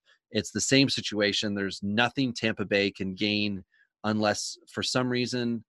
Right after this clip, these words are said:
they are decimated by injury, and that incredibly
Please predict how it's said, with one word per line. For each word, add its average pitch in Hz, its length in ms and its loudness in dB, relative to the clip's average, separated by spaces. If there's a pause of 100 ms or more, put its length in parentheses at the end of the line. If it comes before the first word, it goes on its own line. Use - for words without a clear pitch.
(260)
they 107 120 2
are 98 80 4
decimated 104 760 4
by 95 120 2
injury, 98 580 0
and 101 180 -2
that 98 140 0
incredibly 107 840 0